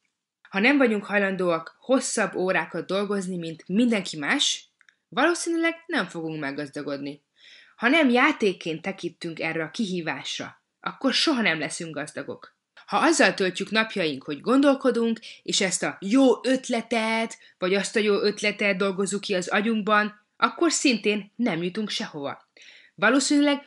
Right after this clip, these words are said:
sok más embert fogunk gazdaggá tenni, csak éppen nem magunkat. Ez általában így van. Ötletektől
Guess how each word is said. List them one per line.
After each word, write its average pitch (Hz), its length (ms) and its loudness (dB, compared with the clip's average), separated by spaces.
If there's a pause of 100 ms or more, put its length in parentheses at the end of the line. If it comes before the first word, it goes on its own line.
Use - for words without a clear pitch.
(120)
sok 294 340 2
más 262 460 6
embert 160 520 -4
fogunk 165 340 -8
gazdaggá 170 460 -2
tenni, 247 500 0
csak 311 240 -4
éppen 254 300 -2
nem 220 200 0
magunkat. 151 640 -6 (340)
Ez 185 200 -4
általában 240 580 6
így 165 220 -8
van. 135 300 -4 (240)
Ötletektől 285 800 2